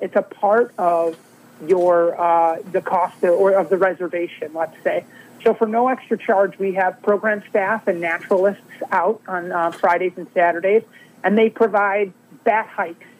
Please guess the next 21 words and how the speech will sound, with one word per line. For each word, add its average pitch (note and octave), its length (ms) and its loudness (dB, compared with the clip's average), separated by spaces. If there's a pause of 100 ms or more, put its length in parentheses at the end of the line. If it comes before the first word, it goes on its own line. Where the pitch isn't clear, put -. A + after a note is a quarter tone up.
and F#3 480 -6 (400)
stargazing G3+ 640 2
programs, E3+ 540 -2
as F3 120 -4
well G#3 200 2
as G3+ 80 -2 (180)
fishing F#3 640 -2
and F3 240 -8
net A3 280 -2
dipping F#3+ 400 0
programs. F3 680 0
You B3 160 4
name A#3+ 260 0
it. F3 100 -2
Every A3 260 2
weekend A3+ 420 0
it's G3+ 220 -2
something G3+ 380 -2
different G3+ 440 -2 (260)
at F#3 140 0
our F3 140 0